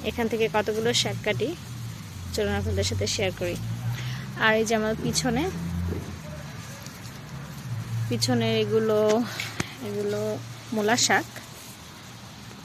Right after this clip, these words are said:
এবং তার পিছনে আছে পালং শাক এবং তার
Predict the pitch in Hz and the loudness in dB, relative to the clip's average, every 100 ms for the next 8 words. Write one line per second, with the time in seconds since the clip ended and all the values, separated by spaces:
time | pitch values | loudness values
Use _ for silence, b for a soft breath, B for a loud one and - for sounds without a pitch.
0 | - - 190 196 196 190 202 208 214 - | -16 -6 -2 0 0 4 4 6 2 4
1 | 240 214 208 202 - 220 214 214 214 - | 2 2 0 0 0 2 4 2 0 -6
2 | - - - - - - - - - - | -16 -16 -16 -16 -16 -16 -16 -16 -16 -16
3 | - - - - - - - - - - | -16 -16 -14 -14 -14 -14 -14 -14 -14 -14
4 | - - - - - - - 220 214 226 | -14 -16 -16 -16 -16 -16 2 6 6 6
5 | 254 - 226 262 - - - - - - | 4 4 4 2 -4 -12 -14 -16 -16 -16
6 | - - - - - - - - - - | -16 -16 -14 -14 -14 -14 -14 -14 -14 -6
7 | 214 214 208 220 | -2 -2 2 2